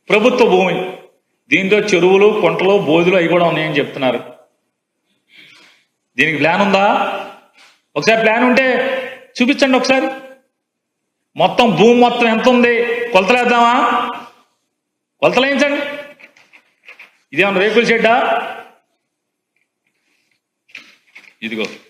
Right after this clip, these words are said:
మంగళగిరి ఆఫీస్, ఇది రేకుల షెడ్డా? చూడండి పూరిపాక, మీరు కట్టినటువంటి పూరిపాక ఆఫీస్. మీ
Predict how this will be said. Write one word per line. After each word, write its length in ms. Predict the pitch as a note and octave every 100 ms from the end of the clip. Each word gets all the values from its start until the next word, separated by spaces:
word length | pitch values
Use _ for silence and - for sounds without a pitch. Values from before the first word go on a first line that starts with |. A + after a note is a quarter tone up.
| _ _ - - - -
మంగళగిరి 340 | C3 D#3 C#3+ C#3
ఆఫీస్, 260 | D3 A#2+ - - - -
ఇది 120 | - C3+
రేకుల 220 | F#3 G3+
షెడ్డా? 240 | G3+ F#3 G3+ A#3+ - - - - _ _ _ _ _ _ _ _ _ _ _ _ _ _ _ _ _ _ -
చూడండి 200 | G#3+ G#3
పూరిపాక, 400 | G#3+ A3 G#3+ F#3+ G3
మీరు 120 | F3 E3
కట్టినటువంటి 640 | F3+ G#3 G3+ F#3+ G3+ G3 G3 E3+ - - -
పూరిపాక 480 | A3+ A#3+ A#3 G3 F3+ D#3
ఆఫీస్. 280 | C#3+ C3+ - - - _ _ _ _ _ _ _ _ _ _ _ _ _ _ _ _ _ _ _ _ _ _ _ _ _ _ _ _ _ _ _ -
మీ 100 | D#3